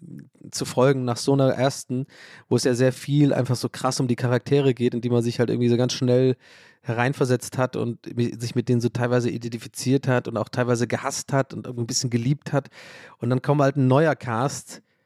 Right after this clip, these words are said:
und du denkst dir die ganze Zeit so, du vergleichst es halt mit der ersten Staffel, aber ist halt kein Ne, ne, ne, oder es ist halt, sie ist halt kein Ne, ne, ne. Aber das ist ja auch eigentlich gemein, ne, für die Schauspieler oder für die Leute, die die zweite Staffel gemacht haben, aber ich weiß es nicht.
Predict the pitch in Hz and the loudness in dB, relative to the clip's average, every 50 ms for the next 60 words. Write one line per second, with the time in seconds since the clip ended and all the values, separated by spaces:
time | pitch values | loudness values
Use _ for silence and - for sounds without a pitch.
0 | _ _ _ _ _ _ _ _ _ - 131 131 123 123 117 135 143 143 139 - | _ _ _ _ _ _ _ _ _ 0 2 2 2 2 2 2 2 2 0 0
1 | - 151 139 139 135 143 143 143 - - 151 143 135 - - 147 139 135 127 131 | 0 2 4 4 4 2 2 0 0 2 2 2 2 2 4 4 4 4 4 2
2 | - 135 131 - 135 123 147 175 - - - - 135 123 131 127 131 123 147 160 | 0 -2 -2 0 0 0 0 -2 -2 -4 -2 0 0 2 2 2 2 0 0 0
3 | - 147 - 139 123 117 120 123 139 147 151 - 160 156 - - 151 156 151 - | -2 -2 0 0 0 0 0 0 0 0 2 2 0 0 2 2 2 2 2 2
4 | 147 165 165 156 131 120 110 104 104 113 113 117 120 123 135 131 - 147 143 - | 0 2 2 2 2 2 0 0 0 0 2 0 0 0 -2 -2 0 0 0 0
5 | - 135 143 156 - - 156 139 - 151 147 147 143 147 165 175 160 123 107 104 | 0 2 2 2 2 0 -2 -2 -2 -2 -2 0 0 0 2 2 2 2 0 -2
6 | 98 101 - - - - - - - - - - _ _ _ _ _ - - - | -4 -6 -10 -14 -20 -20 -18 -18 -16 -16 -18 -20 _ _ _ _ _ -14 -8 -4
7 | 120 117 131 131 - 151 143 151 127 135 156 156 - 139 135 135 131 - - 131 | -2 0 0 0 -2 -2 -4 -2 -2 -2 -2 -2 -4 -4 -4 -6 -6 -6 -6 -2
8 | 127 131 156 175 165 131 107 104 107 120 139 143 - - 117 113 107 - 120 131 | 0 2 2 2 2 2 0 0 0 -2 -2 -4 -6 -8 -8 -6 -2 0 0 0
9 | 127 - - 120 113 117 113 110 107 110 110 - - 120 110 113 110 110 110 107 | 0 -2 -2 0 2 4 4 4 4 2 0 0 -4 -6 -4 -2 0 0 0 2
10 | 113 113 113 117 113 110 110 110 110 - - 147 214 208 - 120 110 107 110 110 | 2 2 2 0 -2 -4 -8 -12 -8 -4 -2 -2 -2 0 0 -2 -2 0 -2 -2
11 | 110 110 110 - - 120 117 113 123 - - - - - - 156 175 170 - - | -4 -4 -4 -2 -2 -2 0 0 -2 -2 -4 -8 -16 -8 -6 -6 -6 -6 -6 -8
12 | 110 107 - - | -8 -8 -10 -12